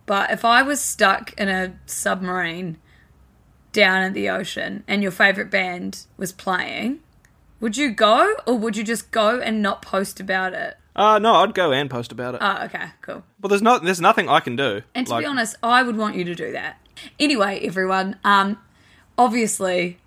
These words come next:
Speaker 1: news story of the day, biggest news story of the day, before we get Andrew Tate on the show, is, um, is a submarine on the way to see the Titanic wreckage, um,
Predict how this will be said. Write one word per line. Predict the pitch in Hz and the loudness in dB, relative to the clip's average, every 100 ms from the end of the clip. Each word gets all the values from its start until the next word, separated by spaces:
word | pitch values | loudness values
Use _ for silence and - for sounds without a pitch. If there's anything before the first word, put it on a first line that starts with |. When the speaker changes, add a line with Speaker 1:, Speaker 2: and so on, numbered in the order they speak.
| _ _ 220 | _ _ 0
Speaker 1:
news | 233 233 214 | 2 2 0
story | - 202 185 185 | 0 2 2 0
of | - 185 | 0 -2
the | 180 | -2
day, | 175 139 147 190 - | -6 -4 -6 -4 0
biggest | 302 254 - | 2 2 -2
news | 175 170 | -4 -4
story | - 180 180 | -6 -4 -6
of | 185 | -6
the | |
day, | 180 190 190 190 | 0 2 4 2
before | 190 214 269 | 0 -2 0
we | 220 | 2
get | 185 180 | 2 0
Andrew | 190 180 175 | -2 -4 -6
Tate | 180 220 214 | -2 0 2
on | 170 | -2
the | 160 | -10
show, | - - - 247 - | -10 -8 -4 -4 -2
is, | 226 214 202 - - | 0 0 0 -2 0
um, | 196 233 220 190 202 - _ _ _ - | 4 4 4 0 -8 -12 _ _ _ 2
is | 277 277 214 - | 2 2 -2 0
a | 240 247 | 2 2
submarine | - - 254 254 285 277 233 214 208 208 214 208 _ _ _ _ _ _ _ | -2 -2 0 0 -4 -4 -2 -2 -2 -2 -4 -8 _ _ _ _ _ _ _
on | 240 269 277 | 2 4 4
the | 247 | 0
way | 208 196 196 196 | 2 2 2 -2
to | 208 - | -6 -10
see | 202 - 214 196 202 202 - | -8 -2 0 0 0 -4 -6
the | 190 | -8
Titanic | - 190 190 - 226 208 214 - - | -4 -2 -2 -6 -4 -4 -6 -14 -16
wreckage, | 185 185 175 185 180 175 160 - - - _ - | -8 -6 -6 -8 -6 -8 -10 -10 -10 -14 _ -4
um, | 190 185 175 165 170 | 0 2 0 -4 -10